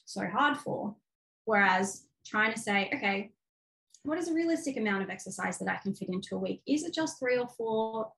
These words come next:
times, but they're really good workouts that I put time into instead of rushing to get a fourth or fifth session?" Okay, well, that's what I'm gonna do. That feels really good for me. It gives me time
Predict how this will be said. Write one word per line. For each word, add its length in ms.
times, 440
but 180
they're 400
really 260
good 160
workouts 460
that 80
I 60
put 280
time 180
into 220
instead 280
of 140
rushing 480
to 100
get 140
a 80
fourth 320
or 80
fifth 220
session?" 580
Okay, 260
well, 360
that's 240
what 100
I'm 80
gonna 160
do. 200
That 220
feels 260
really 160
good 200
for 120
me. 180
It 140
gives 200
me 120
time 360